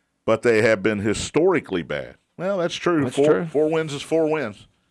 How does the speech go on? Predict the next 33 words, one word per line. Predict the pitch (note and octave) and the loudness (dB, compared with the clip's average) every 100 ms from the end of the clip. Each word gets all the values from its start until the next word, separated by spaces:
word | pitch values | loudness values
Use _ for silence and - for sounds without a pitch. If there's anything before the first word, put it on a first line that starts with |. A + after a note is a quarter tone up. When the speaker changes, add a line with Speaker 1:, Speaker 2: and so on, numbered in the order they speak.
| _ _ _ _ _ _ _ _ | _ _ _ _ _ _ _ _
Speaker 1:
Motor | G#2+ C#3+ C#3+ | 2 6 8
oil's | C#3+ C#3 A#2+ | 6 4 2
motor | B2+ G#2 F2 | 0 2 0
oil. | E2+ - _ _ _ - - _ - | -4 -10 _ _ _ -20 -20 _ 0
Uh, | B2 C#3 | 4 4
N | E3 | 4
F | G3+ G3 | 4 4
L | E3 | 4
Combine | F#3 F#3 F3+ F3+ F#3 | 4 4 4 4 4
is | E3 A#2 | 0 2
going | E3 E3+ E3 | 2 4 4
on. | F3 F3 | 4 4
Haven't | D#3 C#3+ | 2 2
talked | D3+ C#3+ | 2 2
a | D3 | 2
lot | C#3+ D3 | 4 4
about | A2 B2 C#3+ | 2 2 2
it. | D#3+ | 2
We'll | A#2 | 0
see | B2+ - C#3 | -2 -2 2
where | C3 B2 - | 2 0 0
Aaron | A#2+ A2+ | 0 2
Rodgers, | G#2+ C3 E3 D#3 E3 D#3+ - | 4 4 4 2 0 -2 -4
Lamar | G#2 G2 G2 | 0 2 2
Jackson, | C#3 C#3 D#3 - D3 | 2 2 0 -4 -4
Derek | B2 G#2+ G2 - | 0 0 0 0
Carr, | - C3+ C#3+ C#3+ | 2 6 6 4
where | B2 A#2 | 2 0
do | |
these | A2+ G#2+ - | -2 -4 0
guys | G2 F#2+ F#2 | 2 2 0
end | F2 E2 | -6 2
up? | D3 E3 - | 4 4 0